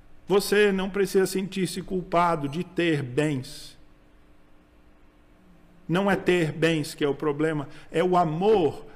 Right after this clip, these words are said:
ao dinheiro, é o amor aos bens, que é a raiz dos males. Só a um homem o Senhor Jesus exigiu vender os seus bens,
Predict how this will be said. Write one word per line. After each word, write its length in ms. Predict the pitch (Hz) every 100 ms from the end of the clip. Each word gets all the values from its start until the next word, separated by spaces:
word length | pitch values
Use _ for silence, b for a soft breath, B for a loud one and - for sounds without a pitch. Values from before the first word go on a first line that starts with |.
| B
ao 160 | 143
dinheiro, 600 | 147 139 143 147 151 135 127 -
é 80 | 151
o 120 | 165
amor 280 | 156 175 214
aos 180 | 214 131
bens, 640 | 131 139 131 123 - - - - - - - - - - - - - - -
que 100 | 156
é 20 |
a 60 | 160
raiz 340 | 170 185 185
dos 200 | 160 185
males. 580 | 202 214 165 - - - - - - - _ - - - - - - - - - - _ - - - _ _ - - - - -
Só 460 | - 202 180 202 -
a 160 | 165
um 280 | 190 220 240
homem 420 | 190 202 196 185
o 80 | 180
Senhor 300 | - 175 160
Jesus 340 | 160 156 165
exigiu 400 | 160 151 143 147
vender 340 | 151 151 139 139
os 80 | 135
seus 220 | 147 131
bens, 480 | 135 123 110 -